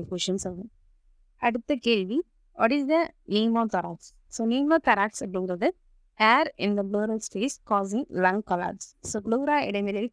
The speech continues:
காற்று சேர்வதனால் நுரையீரல் சுருங்குதல். So, அதை தான் நம்ம pneumothorax அப்படின்னு சொல்லுவோம். அடுத்த question, what is emphysema? So, emphysema அப்படிங்கிறது it's a type of C O P D where the air sacs are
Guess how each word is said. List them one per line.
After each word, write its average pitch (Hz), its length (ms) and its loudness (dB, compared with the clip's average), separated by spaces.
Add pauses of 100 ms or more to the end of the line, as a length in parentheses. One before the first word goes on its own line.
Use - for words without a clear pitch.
காற்று 196 380 0
சேர்வதனால் 185 580 0 (420)
நுரையீரல் 226 560 2
சுருங்குதல். 220 560 -4
So, - 140 -10
அதை 196 220 0
தான் 262 120 4
நம்ம 220 140 2 (540)
pneumothorax 226 680 2 (120)
அப்படின்னு 196 240 -4
சொல்லுவோம். 185 260 -6 (1080)
அடுத்த 226 260 2 (120)
question, 214 340 0 (380)
what 208 200 2
is 320 100 -2 (200)
emphysema? 202 720 0 (220)
So, - 60 -10 (160)
emphysema 247 640 2
அப்படிங்கிறது 185 380 -2 (120)
it's 208 200 -6
a - 20 -12 (120)
type 196 380 0
of 262 60 0 (260)
C 226 120 0 (120)
O - 20 0 (100)
P 190 160 -4
D - 40 -6 (580)
where 220 280 4
the 240 80 0 (280)
air 247 160 2 (240)
sacs 208 380 2 (140)
are 180 100 2